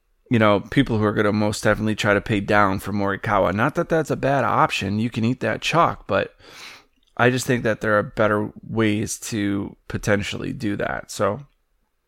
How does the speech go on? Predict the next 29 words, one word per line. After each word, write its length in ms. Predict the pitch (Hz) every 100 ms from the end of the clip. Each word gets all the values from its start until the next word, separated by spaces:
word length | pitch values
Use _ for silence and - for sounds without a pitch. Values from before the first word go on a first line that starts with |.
| _ _ _ - -
if 80 | -
you 80 | 143
wanna 220 | 151 180
go 80 | 180
to 60 | 170
Morikawa, 600 | 165 156 156 143 143 131 - -
by 140 | 110
all 120 | 113 104
means, 400 | 95 - - _ _ _
you 140 | -
know, 100 | 98
you, 200 | 101 107 110
you 160 | - 110
can. 420 | - 104 95 156 - - - - -
But, 460 | 107 110 104 98 -
uh, 440 | 82 98 95 92 -
I 120 | - 110
don't 160 | 110
think 180 | 110 110
it's 220 | 110 - -
necessary, 800 | - 113 110 - - 110 101 101
like, 400 | 95 - 101 -
the, 380 | 101 90 85 - -
the, 340 | - 101 98 - _ _ _ -
the 100 | 104
say-all, 480 | - 104 98 92 92
be-all 480 | 107 101 92 90
winner 400 | 101 107 104 101
here. 480 | 98 - 104 101 98